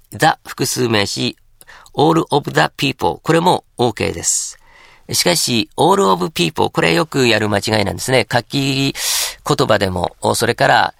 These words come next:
えー、話し言葉でも、えー、生徒さんがよくやる間違いです。all of peopleとか、all of Japanese。えー、これは、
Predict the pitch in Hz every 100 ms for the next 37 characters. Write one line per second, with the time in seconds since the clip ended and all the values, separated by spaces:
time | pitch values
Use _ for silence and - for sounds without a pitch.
0 | - _ - 113 107 101 123 120 - 120
1 | 120 117 110 143 175 143 104 - 107 107
2 | 104 101 - 113 110 98 95 92 90 110
3 | 104 104 - 135 120 104 - 104 98 95
4 | - 87 87 - 135 156 156 147 139 -
5 | 131 - 95 - - 92 - 117 131 123
6 | 110 107 98 101 95 92 82 - - -
7 | - 92 117 - 139 135 139